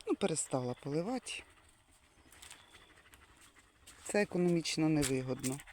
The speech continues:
Це тут я наскладала купу, м, різного бур'яну. Тут був, була цибуля, то все воно спалиться пізніше. От. Ну, чим можу похвалитися,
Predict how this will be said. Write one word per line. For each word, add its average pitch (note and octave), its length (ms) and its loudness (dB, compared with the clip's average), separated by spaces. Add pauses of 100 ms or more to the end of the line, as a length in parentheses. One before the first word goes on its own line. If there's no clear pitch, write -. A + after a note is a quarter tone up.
(800)
Це D#4+ 160 0
тут A#3+ 200 0
я F3 260 4
наскладала D#3+ 720 2
купу, C#3 560 -4 (260)
м, - 180 -4 (1120)
різного C#3 540 0 (400)
бур'яну. C4+ 440 4
Тут G#3 180 2
був, F3+ 280 0 (460)
була E3+ 340 2
цибуля, G#3+ 560 2 (480)
то G3+ 100 -2
все F3 240 2
воно D#3+ 220 4
спалиться B3 600 2
пізніше. E3 640 -2 (760)
От. - 380 -4 (520)
Ну, E4+ 240 4 (520)
чим D4+ 200 6
можу C4+ 260 6
похвалитися, A#3+ 1000 2